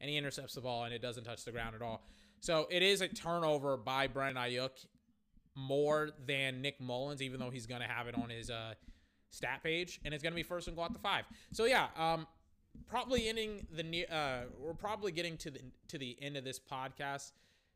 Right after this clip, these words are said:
Something that I was kinda thinking about, I was like, "Ah, you know, let's kinda think about how to make this podcast a little bit more interesting," you know? Quality over quantity. I was looking at my, my number, my list of podcasts, right, that I have.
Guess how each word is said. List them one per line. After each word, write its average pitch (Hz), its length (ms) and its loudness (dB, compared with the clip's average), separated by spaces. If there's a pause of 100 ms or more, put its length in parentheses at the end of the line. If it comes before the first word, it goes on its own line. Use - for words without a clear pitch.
(100)
Something 190 280 2
that 165 100 2
I 151 80 4
was 135 120 -2
kinda 131 160 -6
thinking 120 240 -8
about, 104 240 -6
I 107 60 -6
was 107 120 -10
like, 107 180 -10
"Ah, 196 280 -10 (180)
you 196 60 -16
know, 190 140 -14
let's 196 140 -14
kinda 156 300 -6 (120)
think 139 120 -8
about 117 200 -6
how 120 120 -6
to 113 80 -8
make 110 300 -12
this 104 180 -12 (120)
podcast 107 640 -10 (800)
a 196 60 0
little 277 380 4
bit 214 220 4
more 180 260 4
interesting," 127 720 -4 (480)
you 143 140 -8
know? 139 160 -6 (1160)
Quality 247 480 0
over 185 200 0
quantity. 165 520 -2
I 180 120 4
was 196 140 4
looking 269 280 0
at 220 100 -2
my, 160 240 0 (640)
my 165 160 0
number, 165 360 2
my 139 200 -2
list 147 240 -4
of 127 100 -10
podcasts, 131 640 -2
right, 120 180 -6
that 117 100 -6
I 113 80 -2
have. 131 340 0